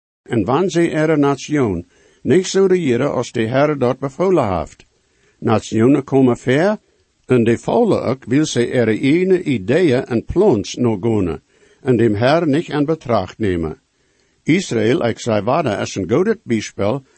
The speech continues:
van dat. En wat interessant is, is dat wanneer zij zich wegdraaien van God, dan vangen zij aan, afjetten aan te bidden en te dienen.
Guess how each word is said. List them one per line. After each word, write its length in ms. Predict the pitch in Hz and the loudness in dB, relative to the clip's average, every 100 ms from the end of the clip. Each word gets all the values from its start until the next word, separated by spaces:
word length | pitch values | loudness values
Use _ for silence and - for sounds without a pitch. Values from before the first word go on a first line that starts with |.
| _ | _
van 340 | _ 160 208 156 | _ 0 0 0
dat. 380 | 82 65 - _ _ _ _ _ _ | -2 -4 -12 _ _ _ _ _ _
En 160 | 135 123 | -2 0
wat 220 | 151 190 | 0 0
interessant 720 | 170 143 123 - 185 220 - | -2 -2 -4 -4 -2 -2 -4
is, 420 | 92 69 - - _ _ _ _ | -8 -8 -14 -20 _ _ _ _
is 220 | - 143 - | -2 -2 0
dat 220 | 123 - | -2 0
wanneer 340 | 120 190 226 | 0 0 0
zij 240 | 185 214 202 | -2 -2 -2
zich 300 | 170 175 - | -4 -4 -2
wegdraaien 760 | 151 175 165 147 156 160 143 | -2 -2 -4 -2 -2 -2 -4
van 240 | 127 127 117 | -2 -4 -2
God, 340 | 196 165 - - _ _ _ - | 0 0 -2 -12 _ _ _ -4
dan 280 | 117 180 | 0 0
vangen 360 | - 180 165 156 | 0 2 2 2
zij 240 | 123 147 | -2 -4
aan, 340 | 135 120 143 - | 0 0 0 -2
afjetten 760 | 208 226 - 143 110 107 107 | -2 -2 -2 -2 -2 -2 -4
aan 220 | - 127 104 | 0 0 0
te 140 | 113 | -4
bidden 360 | 101 110 139 156 | 0 -2 -2 -4
en 100 | 151 | -4
te 180 | 175 | -4
dienen. 440 | 170 220 180 101 | -2 0 0 0